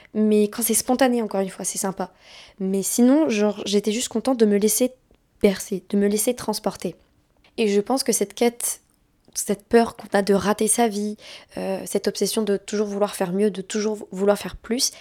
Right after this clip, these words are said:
elle, elle passe à côté de ces choses essentielles. Elle passe à côté du fait de se laisser porter par la vie. Et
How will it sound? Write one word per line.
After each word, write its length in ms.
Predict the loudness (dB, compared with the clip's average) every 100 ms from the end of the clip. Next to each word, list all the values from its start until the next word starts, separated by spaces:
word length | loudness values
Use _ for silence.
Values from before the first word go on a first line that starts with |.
| -12 -2
elle, 120 | -2 -2 0
elle 120 | 2
passe 200 | 2 2
à 80 | 0
côté 240 | -2 -2 -2
de 60 |
ces 120 | -2
choses 240 | -2 0 0
essentielles. 500 | -2 -2 -4 -4 -6 -8 -20 -20 -4
Elle 160 | -4 2
passe 260 | 4 4 0
à 100 | -2
côté 480 | -2 2 4 4 2
du 120 | -4
fait 160 | 2 2
de 140 | 2
se 120 | -2 0
laisser 340 | 0 0 -2 _ -6
porter 340 | -6 -2 -4
par 180 | -2 -2
la 100 | -2
vie. 180 | -4 -12 _ -20 -20 -20 -20 _ _ -2
Et 200 | 0